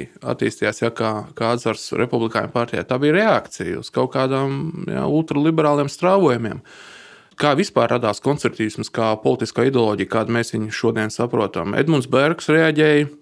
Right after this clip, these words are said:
uz Franču revolūciju. Liberālisms ir vecāks, starp citu, politiskā ideoloģija. Es nerunāju par vērtībām, es runāju par politisko ideoloģiju kā tādu. Un viņš reaģēja uz Franču, Franču revolūciju, vēl tur bija citi, kas reaģēja un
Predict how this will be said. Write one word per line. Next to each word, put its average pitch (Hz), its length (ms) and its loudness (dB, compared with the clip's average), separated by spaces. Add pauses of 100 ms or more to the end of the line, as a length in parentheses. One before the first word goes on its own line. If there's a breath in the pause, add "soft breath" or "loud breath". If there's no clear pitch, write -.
(540)
uz - 80 -8
Franču 139 400 2
revolūciju. 123 720 0
Liberālisms 131 720 4
ir 117 80 4
vecāks, 131 480 0
starp 110 160 -6
citu, - 160 -4
politiskā 113 480 0
ideoloģija. 107 760 0
Es - 100 -4
nerunāju 131 300 2
par 120 100 2
vērtībām, 117 720 2
es - 80 -8
runāju 156 240 2
par 127 180 0
politisko 143 480 2
ideoloģiju 120 480 0
kā 123 160 -2
tādu. 131 400 -2 (880 loud breath)
Un 120 160 2
viņš 139 220 2
reaģēja 147 260 4
uz - 80 -6
Franču, 170 720 0 (800)
Franču 165 380 2
revolūciju, 127 420 4
vēl 120 160 0
tur 120 140 -2
bija 123 180 0
citi, 170 300 -2 (640 loud breath)
kas - 200 -2
reaģēja 147 520 4
un 143 140 0